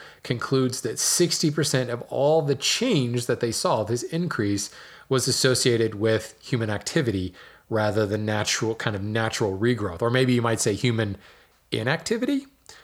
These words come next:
But I would wager to say that it's more managing the forest than anything else. So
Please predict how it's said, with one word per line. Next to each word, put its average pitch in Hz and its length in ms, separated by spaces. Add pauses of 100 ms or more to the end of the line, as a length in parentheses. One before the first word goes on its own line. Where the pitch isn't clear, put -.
(680)
But 156 160
I 208 120
would 277 140
wager 196 260
to 160 120
say 165 240
that 139 120
it's 127 180
more 135 540
managing 113 600
the 98 40
forest 98 520
than 113 140
anything 107 420
else. 110 320
So - 680